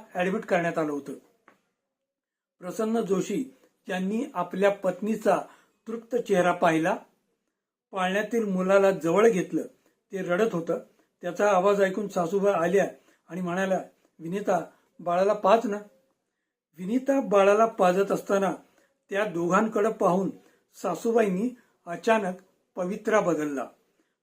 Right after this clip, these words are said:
काहीतरी ओठातल्या ओठात पुटपुटल्या. त्यांनी एक वार विनिता आणि तिच्या नवजात बाळाकडे जळजळीत नजरेनं पाहिलं आणि त्या फणकाऱ्यानं निघून गेल्या.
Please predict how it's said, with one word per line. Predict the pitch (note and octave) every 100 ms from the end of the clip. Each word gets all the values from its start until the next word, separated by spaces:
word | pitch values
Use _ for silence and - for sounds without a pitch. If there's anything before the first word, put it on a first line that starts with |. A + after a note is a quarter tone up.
| _
काहीतरी | E3 E3+ C4 C4+ C#4
ओठातल्या | G#3 F#3 G#3+ A#3 A3+
ओठात | G3+ G#3+ A3
पुटपुटल्या. | - E3 G3+ G3 G3 A#3+ - _ _ _
त्यांनी | F3+ F#3+ A3+ F#3 - _ _ -
एक | G3+ A3
वार | G3+ G#3 A3 A#3+ - _ -
विनिता | E3 F#3+ G#3+ A3+ A3+ A3+
आणि | G3 G3
तिच्या | F#3+ G#3 G#3
नवजात | F3 E3 F3 F3+ A3+ F#3+
बाळाकडे | F#3 F#3 F#3+ G3 F#3 - - - _ _ F3 -
जळजळीत | F#3 F3+ G3+ C4 C4+
नजरेनं | A3+ A3 A3 A3
पाहिलं | A3 E3 D#3+ E3 A#3+ - _ _ _
आणि | F3 G3 G3+
त्या | - G#3 -
फणकाऱ्यानं | - G3 F#3+ D4 B3 F#3+ E3+ - _ _
निघून | F#3+ F#3+ A3 G#3
गेल्या. | F#3+ B2